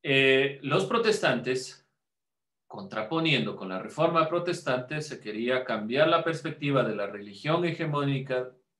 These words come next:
católica, que daba sus misas en latín, hablaba en latín y tenía solo textos en latín y la Biblia estaba en este idioma o en griego, tratando de llegar a todos.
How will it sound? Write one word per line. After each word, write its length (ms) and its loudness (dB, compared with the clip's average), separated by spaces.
católica, 880 2
que 400 0
daba 320 6
sus 180 0
misas 400 0
en 140 0
latín, 640 0
hablaba 500 4
en 80 2
latín 480 0
y 140 -8
tenía 420 -2
solo 480 4
textos 640 -4
en 140 -4
latín 400 0
y 40 0
la 120 0
Biblia 240 -4
estaba 340 4
en 80 0
este 220 -4
idioma 400 -4
o 180 0
en 140 0
griego, 580 2
tratando 540 4
de 160 2
llegar 320 6
a 140 4
todos. 600 2